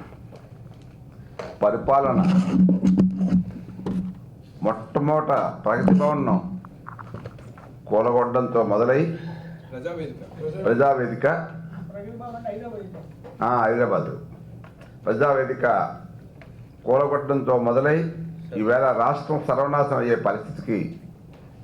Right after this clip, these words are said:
Speaker 1: ఎక్కడ పడితే అక్కడ కూలగొడ్డాలు, లేకపోతే మర్డర్లు, మానభంగాలు, అరెస్టులు, పరిపాలన అనేది ఎక్కడా కూడా ఏం జరుగుతుందో కూడా తెలియని పరిస్థితిలో ఉంది ఈ రాష్ట్రం.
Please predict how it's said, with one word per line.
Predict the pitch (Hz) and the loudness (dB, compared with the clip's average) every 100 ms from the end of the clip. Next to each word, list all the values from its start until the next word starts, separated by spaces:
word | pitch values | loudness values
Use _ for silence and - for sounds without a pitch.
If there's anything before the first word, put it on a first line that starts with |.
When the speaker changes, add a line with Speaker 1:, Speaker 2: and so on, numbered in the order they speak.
| - - 107 | -20 -2 -2
Speaker 1:
ఎక్కడ | - 123 | 2 0
పడితే | 113 110 110 139 | 2 0 2 2
అక్కడ | 127 - 117 98 82 - - - - - | 4 2 0 0 -2 -8 -16 -18 -12 0
కూలగొడ్డాలు, | 107 117 110 107 113 117 139 - - - - - - - - - - - - - - - - - - - | 2 4 2 2 2 4 2 -2 -8 -14 -16 -18 -18 -20 -20 -20 -20 -20 -20 -20 -20 -20 -20 -20 -16 -2
లేకపోతే | 98 117 - - 120 - 107 82 - - - | 2 2 0 0 2 2 2 0 -6 -12 -2
మర్డర్లు, | 98 101 113 120 131 143 127 | 0 2 2 2 4 4 4
మానభంగాలు, | 101 107 110 110 107 107 110 123 - 90 | 4 2 2 0 2 2 2 -2 -2 0
అరెస్టులు, | 107 - - 117 139 - - - - - - - - - - - - - - - | 0 -2 -4 0 0 -4 -14 -16 -18 -16 -16 -18 -18 -20 -20 -20 -20 -20 -14 -2
పరిపాలన | 107 120 - 165 165 151 | 0 0 2 2 2 2
అనేది | 143 139 | 2 2
ఎక్కడా | - - - 147 147 | 0 0 0 0 0
కూడా | 131 127 123 101 - | 0 2 2 2 -2
ఏం | 92 123 120 | -2 2 4
జరుగుతుందో | 120 131 131 127 117 | 2 2 2 2 4
కూడా | 113 | 4
తెలియని | 95 98 110 | 2 0 0
పరిస్థితిలో | 113 101 98 - 101 | 2 0 -2 -2 2
ఉంది | 90 92 | 2 2
ఈ | 90 | 2
రాష్ట్రం. | 87 82 123 156 - | 2 0 0 -2 -4